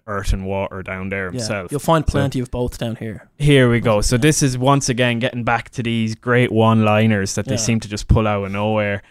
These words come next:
Speaker 1: or else they had a good press office.
Speaker 2: In the mo-,
Speaker 1: I don't
Speaker 2: in the
Speaker 1: know.
Speaker 2: movie,
Speaker 1: Yeah.
Speaker 2: interestingly, they, they ma-, they make an effort to, um,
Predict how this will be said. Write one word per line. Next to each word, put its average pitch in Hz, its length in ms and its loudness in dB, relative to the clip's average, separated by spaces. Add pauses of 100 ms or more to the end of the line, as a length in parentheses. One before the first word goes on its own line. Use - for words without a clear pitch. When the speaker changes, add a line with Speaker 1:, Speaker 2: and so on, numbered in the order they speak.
(200)
Speaker 1:
or 160 80 6
else 170 200 6
they 156 140 4
had 139 160 4
a 127 40 2
good 120 220 -2
press - 300 2
office. 92 340 -6
Speaker 2:
In 202 60 2
the 214 60 4
mo-, 226 60 6
Speaker 1:
I - 40 4
don't 220 80 0
Speaker 2:
in 214 60 4
the 202 60 4
Speaker 1:
know. 220 60 6
Speaker 2:
movie, 247 160 4
Speaker 1:
Yeah. 208 60 4
Speaker 2:
interestingly, 160 460 2
they, 127 140 0
they 127 200 -4
ma-, 127 100 -4
they 127 120 -6
make 127 160 -2
an 127 60 -4
effort 127 260 -4
to, 117 280 -8
um, 107 400 -12